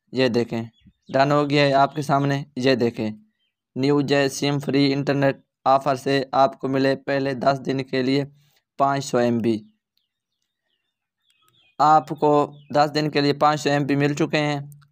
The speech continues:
अगर आप पाँच सौ एम बी को एक दिन में यूज़ कर सकते हैं, तो फिर आपने दोबारा ये कोड कल एंटर करना है, फिर आपको पाँच सौ एम बी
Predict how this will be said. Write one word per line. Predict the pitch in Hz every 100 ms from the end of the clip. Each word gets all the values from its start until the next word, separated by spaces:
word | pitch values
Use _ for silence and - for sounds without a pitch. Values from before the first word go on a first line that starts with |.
| -
अगर | 147 151 147
आप | 143 -
पाँच | 147 151
सौ | 151
एम | 147 147
बी | 147 147
को | 151 151 143 _ _ _ _ -
एक | 147 151
दिन | 139 147
में | 147 151 147 143 _ _ _ _ -
यूज़ | 139 151 139
कर | 151
सकते | 147 147 139 147
हैं, | 147
तो | 139
फिर | - 151 147
आपने | 143 143 147 147
दोबारा | 131 131 147 151
ये | 139 139
कोड | 135 143 151 143 _ _
कल | 143 143
एंटर | 151 156 147
करना | 156 151 147
है, | 143 143 147 -
फिर | 147 143
आपको | 143 - 135
पाँच | 135 139
सौ | 139
एम | 135 127
बी | 139